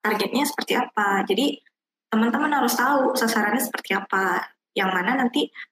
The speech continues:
jangan sampai menghabiskan dana marketing karena nggak tepat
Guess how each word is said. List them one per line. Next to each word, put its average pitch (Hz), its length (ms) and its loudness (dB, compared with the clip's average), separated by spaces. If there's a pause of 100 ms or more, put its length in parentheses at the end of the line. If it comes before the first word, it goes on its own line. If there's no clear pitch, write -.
(200)
jangan 196 240 0
sampai 202 560 -2
menghabiskan 226 560 2
dana 202 240 2
marketing 208 640 0
karena 180 240 -2
nggak - 160 -6
tepat - 180 -4